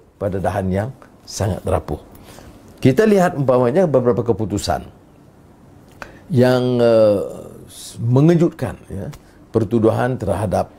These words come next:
eh, Tan Sri, eh, Musa Aman dilepaskan begitu sahaja. Eh, dalam masa yang sama, saya lihat dalam beberapa hari yang lalu, seorang yang miskin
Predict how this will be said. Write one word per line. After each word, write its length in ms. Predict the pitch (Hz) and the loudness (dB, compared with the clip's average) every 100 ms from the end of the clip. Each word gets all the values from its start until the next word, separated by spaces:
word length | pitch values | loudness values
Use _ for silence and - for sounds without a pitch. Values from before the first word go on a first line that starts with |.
| - | -8
eh, 520 | 90 85 80 80 - - - - - | -2 0 2 0 -2 -6 -14 -20 -20
Tan 160 | - 98 | -4 -4
Sri, 440 | - 92 104 98 110 - - - - - - | 0 2 2 2 -2 -12 -20 -20 -20 -20 -10
eh, 180 | 90 78 | -4 2
Musa 280 | 101 - 98 | 2 4 4
Aman 320 | 120 127 247 285 - _ _ _ _ _ _ _ _ - | 4 2 0 -6 -20 _ _ _ _ _ _ _ _ -6
dilepaskan 640 | 110 107 - - 113 101 | -2 0 0 -2 -2 -2
begitu 240 | 95 92 82 | -4 -6 -8
sahaja. 320 | - 65 - - - - - - - - | -8 -12 -14 -20 -20 -20 -20 -20 -16 -6
Eh, 160 | 98 95 | 0 4
dalam 200 | 131 147 | 4 4
masa 200 | 143 143 | 2 2
yang 120 | 139 | 2
sama, 360 | 147 156 208 | 2 4 2
saya 160 | 202 127 | 2 0
lihat 400 | 104 107 123 - | 0 0 0 -2
dalam 280 | 98 104 101 | -4 -2 0
beberapa 280 | 95 - 104 | -2 -2 -2
hari 120 | 107 | 0
yang 120 | 95 | 0
lalu, 440 | 90 95 104 165 220 - - - - | 2 0 0 -2 -4 -14 -20 -20 -14
seorang 760 | - 123 101 104 104 104 104 101 95 92 87 80 80 | -2 2 4 4 4 4 2 -2 -2 -4 -4 -6 -8
yang 200 | 78 80 73 73 78 | -8 -10 -12 -10 -2
miskin 500 | 104 - - 139 | -2 -2 0 2